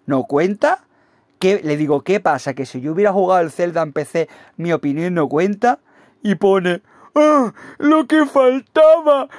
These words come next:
¡Me voy del canal! ¡Fomentando la piratería!". Es que es pa' meterle co-,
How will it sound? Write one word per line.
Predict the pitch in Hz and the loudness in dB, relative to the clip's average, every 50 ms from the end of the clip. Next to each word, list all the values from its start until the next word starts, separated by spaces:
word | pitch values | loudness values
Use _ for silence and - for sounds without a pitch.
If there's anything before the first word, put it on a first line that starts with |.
| - - | -18 -14
¡Me | - 277 302 302 294 | -4 0 2 2 2
voy | 277 285 294 311 320 | 2 2 2 2 2
del | 302 311 294 285 285 - - | 2 4 2 2 2 0 0
canal! | - 277 269 262 269 294 294 294 294 269 262 233 208 - - - - | 0 0 0 0 0 2 2 2 2 2 0 -2 -6 -10 -18 -20 -20
¡Fomentando | - - - 311 302 294 285 285 277 262 262 - - 294 302 320 349 359 339 320 302 | -20 -8 -2 0 0 0 0 0 -2 -2 -2 0 2 2 2 2 0 0 0 2 2
la | 294 294 285 277 285 | 4 2 2 0 0
piratería!". | - 269 269 269 262 262 269 254 - 247 240 240 208 269 277 269 226 175 135 123 117 - _ _ | -2 -2 -2 0 0 0 0 0 2 2 2 2 2 2 2 2 2 2 0 -2 -8 -12 _ _
Es | - 143 - _ _ | -18 -18 -18 _ _
que | - 135 | -20 -20
es | - - - - _ | -20 -20 -20 -18 _
pa' | - 135 120 | -12 -12 -10
meterle | 117 107 104 - - 107 120 143 170 175 175 175 - _ | -10 -12 -14 -14 -14 -14 -14 -14 -12 -14 -14 -16 -16 _
co-, | - - 113 107 - | -12 -10 -8 -8 -10